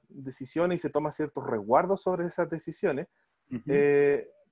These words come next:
Speaker 1: más que una instancia como de, ¿cómo decirlo, no? Como de, de establecer ciertos nexos entre una autoridad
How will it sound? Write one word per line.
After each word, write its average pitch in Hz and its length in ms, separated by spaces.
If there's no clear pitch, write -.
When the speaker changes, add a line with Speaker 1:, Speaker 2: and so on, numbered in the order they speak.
Speaker 1:
más 175 360
que 196 280
una 165 200
instancia 175 540
como 156 340
de, 156 280
¿cómo 147 200
decirlo, 120 340
no? 131 180
Como 139 300
de, 135 280
de 127 340
establecer 143 680
ciertos 175 380
nexos 185 440
entre 156 240
una 147 80
autoridad 147 640